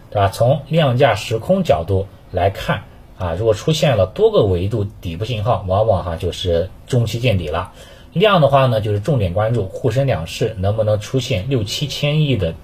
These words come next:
地量水平，到目前为止都没出现。啊，前段时间低的也就八千多亿，对吧？所以的话呢，量能这个方面目前都不满足的。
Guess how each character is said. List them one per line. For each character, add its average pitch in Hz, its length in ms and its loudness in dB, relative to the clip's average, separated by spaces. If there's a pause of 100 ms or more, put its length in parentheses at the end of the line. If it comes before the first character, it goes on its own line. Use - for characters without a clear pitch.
(120)
地 165 200 -2
量 90 220 2
水 78 160 -6
平， 78 260 -8 (380)
到 147 140 4
目 208 160 4
前 104 200 0
为 104 120 2
止 92 100 2
都 90 80 -2
没 90 160 2
出 - 160 -6
现。 90 240 -2 (360)
啊， 117 80 -2
前 139 180 0
段 190 120 4
时 165 100 -2
间 165 180 2
低 175 160 0
的 160 60 4
也 107 80 2
就 113 100 -2
八 123 140 2
千 131 180 -2
多 139 140 2
亿， 113 180 -4
对 - 60 -14
吧？ 90 160 -4
所 117 140 -4
以 120 80 0
的 107 60 -2
话 113 120 0
呢， 107 140 0
量 147 300 2
能 95 120 0
这 117 100 0
个 95 120 0
方 107 180 -4
面 101 220 -2 (120)
目 156 140 4
前 - 240 -2
都 113 100 0
不 123 120 0
满 87 220 -2
足 90 160 -4
的。 - 160 -2